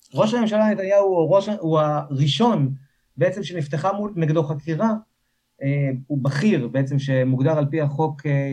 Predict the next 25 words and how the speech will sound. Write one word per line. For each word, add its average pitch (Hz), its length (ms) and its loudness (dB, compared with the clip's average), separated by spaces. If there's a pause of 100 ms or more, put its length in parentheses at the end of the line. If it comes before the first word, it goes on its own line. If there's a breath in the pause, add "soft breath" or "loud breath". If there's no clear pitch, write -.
יסוד 139 200 -4
הממשלה, 170 340 -2 (360 loud breath)
הוא 143 120 -6
אחד 208 240 0
מהבכירים 185 460 -4
היחידים, 214 600 0
הוא 147 120 0
היחיד 165 280 0
בעצם 175 200 -4
שנפתחה 160 680 -4
מולו 165 240 -2
חקירה, 123 420 -6 (120)
ואין 135 360 -4
אישור 180 320 -6
כתוב. 247 360 -2 (680 soft breath)
ובהתחלה 156 540 0
ניסה 190 280 -2
היועמ"ש 165 520 -2
לטעון 156 360 -4
בבית 147 160 0
המשפט 156 400 -4
שאין 170 220 -4
צורך 190 340 -4
באישור 127 460 -4
כתוב. 107 220 -12